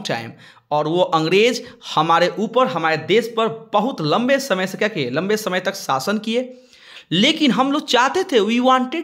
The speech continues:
to be free, हम लोग चाहते थे कि क्या करें? आज़ाद हो जाएं। उसके लिए हम लोगों ने क्या किया? So we started a struggle, हम लोगों ने संघर्ष शुरू किया। Many Indians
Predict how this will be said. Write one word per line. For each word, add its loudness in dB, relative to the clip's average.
to -4
be -2
free, -2
हम 0
लोग 0
चाहते 2
थे -4
कि -2
क्या 0
करें? 0
आज़ाद 4
हो 2
जाएं। 0
उसके -6
लिए 2
हम 2
लोगों 4
ने 2
क्या 2
किया? 0
So 2
we 2
started -2
a -2
struggle, 0
हम -2
लोगों 2
ने 0
संघर्ष 0
शुरू -6
किया। -4
Many 2
Indians 0